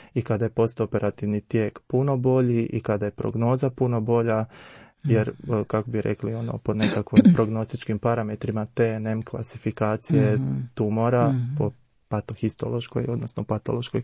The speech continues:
Speaker 1: podjeli,
Speaker 2: Mhm.
Speaker 1: a, nekako ako se ulove u tom početnom stadiju T jedan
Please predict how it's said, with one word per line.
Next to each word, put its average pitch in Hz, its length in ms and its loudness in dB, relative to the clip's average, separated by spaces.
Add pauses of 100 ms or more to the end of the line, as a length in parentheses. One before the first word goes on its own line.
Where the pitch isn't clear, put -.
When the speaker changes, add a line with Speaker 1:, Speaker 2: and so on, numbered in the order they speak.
(100)
Speaker 1:
podjeli, 127 500 4
Speaker 2:
Mhm. 135 100 -2 (500)
Speaker 1:
a, 110 300 4
nekako 117 400 2
ako 107 180 -2
se - 160 0
ulove 117 220 4
u 107 60 0
tom 113 200 2
početnom 113 460 -2
stadiju 107 400 -2
T - 220 -2
jedan 110 580 0